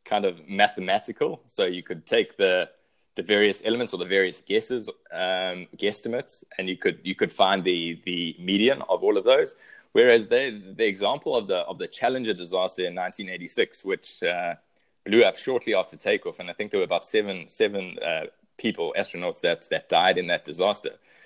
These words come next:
But what happened there was very shortly after the accident,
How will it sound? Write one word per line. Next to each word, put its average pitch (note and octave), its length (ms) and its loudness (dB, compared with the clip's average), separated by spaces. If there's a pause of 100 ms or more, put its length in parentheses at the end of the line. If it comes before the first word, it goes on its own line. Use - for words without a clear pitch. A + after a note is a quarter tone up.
(100)
But F#2+ 120 4
what G#2 120 6
happened C#3 320 2
there F#2 200 2
was F2+ 320 -4 (240)
very C3+ 220 4
shortly A2+ 420 -2
after F#2+ 320 -4
the E2 160 -2
accident, F#2 640 -6